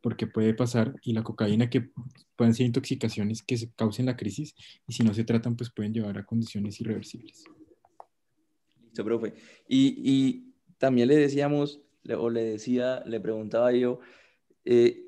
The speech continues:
Speaker 2: ¿qué es lo que no se nos debe olvidar nunca? O sea, siempre que, que veamos un niño en, en urgencias convulsionando, ¿qué es lo que es mandatorio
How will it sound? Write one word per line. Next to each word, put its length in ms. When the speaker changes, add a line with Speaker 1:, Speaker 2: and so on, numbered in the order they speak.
Speaker 2:
¿qué 220
es 100
lo 140
que 120
no 300
se 120
nos 140
debe 140
olvidar 320
nunca? 340
O 60
sea, 260
siempre 540
que, 400
que 120
veamos 360
un 260
niño 520
en, 340
en 140
urgencias 680
convulsionando, 880
¿qué 180
es 60
lo 160
que 380
es 180
mandatorio 800